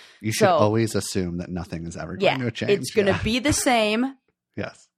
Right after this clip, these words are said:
Speaker 2: What kind of conversations are we having about this same topic five years from now?
Speaker 1: Mm-hmm. Mm-hmm.
Speaker 2: Is it gotten
Speaker 1: Yeah.
Speaker 2: better? Has it gotten worse? If it's gotten worse, like, what are we doing here? Like, let's go.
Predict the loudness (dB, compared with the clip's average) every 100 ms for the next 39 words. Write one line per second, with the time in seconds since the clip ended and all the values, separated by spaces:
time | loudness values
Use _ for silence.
0 | _ 0 2 2 0 0 0 2 2 2
1 | 0 0 -2 -2 -4 -4 -2 2 2 2
2 | 0 2 2 -2 -2 -4 -2 0 0 -4
3 | -2 -2 -2 -8 -10 -18 -20 _ _ _
4 | _ _ -6 -6 -6 -8 -8 -10 _ _
5 | _ _ -10 -8 -8 -4 -2 -2 2 2
6 | 2 2 4 4 0 -2 2 2 2 0
7 | 2 2 -2 -8 -6 -6 0 2 2 0
8 | -2 -2 -4 0 0 2 0 0 -2 -6
9 | -2 -4 -4 _ -10 -10 -8 -8 -2 0